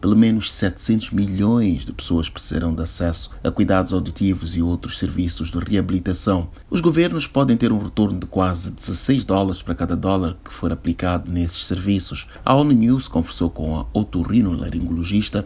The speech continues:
Daniel Torres, do Rio de Janeiro, que destacou haver avanços a nível de tecnologia que ainda não estão disponíveis para grande parte da população, sofrendo os impactos dessas doenças.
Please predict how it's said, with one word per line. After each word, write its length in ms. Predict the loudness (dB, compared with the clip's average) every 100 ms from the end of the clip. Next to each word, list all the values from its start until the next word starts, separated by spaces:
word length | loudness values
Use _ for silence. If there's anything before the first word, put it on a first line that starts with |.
| -4
Daniel 380 | 0 2 2 0
Torres, 460 | 2 2 2 0 -6
do 140 | -4
Rio 180 | -2 -2
de 80 | 0
Janeiro, 400 | 2 4 4 0 -8 -8
que 80 |
destacou 380 | -2 0 2 4
haver 200 | 4 4
avanços 460 | 2 2 0 0 -2
a 40 |
nível 300 | -2 -2 -4
de 120 | -6 -4
tecnologia 800 | -4 -2 -2 0 2 4 4 0 -12 0
que 80 | 2
ainda 440 | 4 4 4 4
não 140 | 4
estão 460 | 2 2 2 4 4
disponíveis 640 | 2 -2 2 2 2 -2
para 120 | -2 -4
grande 300 | 0 0 0
parte 300 | 0 0 -2
da 80 |
população, 560 | -8 -4 -4 0 0 0 -6 -8
sofrendo 500 | 0 0 4 2 2
os 120 | 0
impactos 560 | 0 2 2 0 -8 -4
dessas 400 | -2 -2 -6 -2
doenças. 560 | 2 2 2 -6 -10